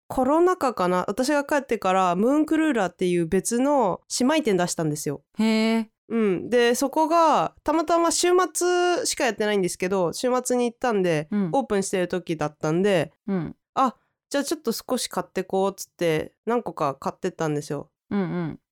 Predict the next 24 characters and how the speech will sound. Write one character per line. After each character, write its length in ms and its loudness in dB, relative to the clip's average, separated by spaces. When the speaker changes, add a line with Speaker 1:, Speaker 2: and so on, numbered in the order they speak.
Speaker 1:
で、 480 0
ま 60 -4
あ、 40 -2
そ 140 0
れ 80 2
も 180 2
食 120 2
べ 80 0
た 160 -2
ん 240 0
で、 440 -2
ク 140 -2
ル 80 2
ー 60 4
ラ 240 4
ー 20 -4
っ 40 -16
て 120 0
油 640 2
の 160 2
塊 580 0
で 120 -2
す 100 -6
よ。 80 -8